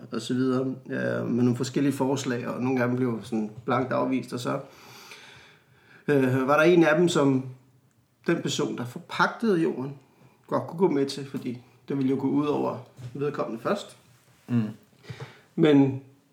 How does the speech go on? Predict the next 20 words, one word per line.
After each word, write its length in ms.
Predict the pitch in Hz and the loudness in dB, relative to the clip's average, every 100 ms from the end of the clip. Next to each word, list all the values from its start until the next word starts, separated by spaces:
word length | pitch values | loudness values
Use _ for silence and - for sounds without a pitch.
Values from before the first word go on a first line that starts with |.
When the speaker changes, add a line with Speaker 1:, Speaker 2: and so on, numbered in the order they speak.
| _ _ - | _ _ -6
Speaker 1:
så 200 | - 185 | 2 6
var 200 | 156 147 | 6 6
der 60 | |
jo 60 | 135 | 4
så 140 | 131 | 2
også 280 | 165 147 135 | 2 2 0
en 80 | 151 | -2
ejer 340 | 101 117 139 | 0 0 2
af 160 | 135 127 | 0 -2
jorden, 300 | 117 120 127 | -4 -6 -10
som 160 | 123 120 | -8 -10
vi 60 | |
skulle 180 | 123 - | -10 -12
tale 220 | - 131 131 | -10 -8 -6
med. 80 | 123 120 _ _ _ _ _ _ _ _ _ _ - | -10 -12 _ _ _ _ _ _ _ _ _ _ -4
Og, 300 | 143 143 143 | 0 0 0
øh, 340 | 139 135 139 139 - | 0 -2 -4 -6 -8
og 340 | 139 127 139 - - - | -6 -4 -4 -8 -8 -2
det 100 | 135 | 2
var 500 | 131 131 123 110 | 2 4 2 0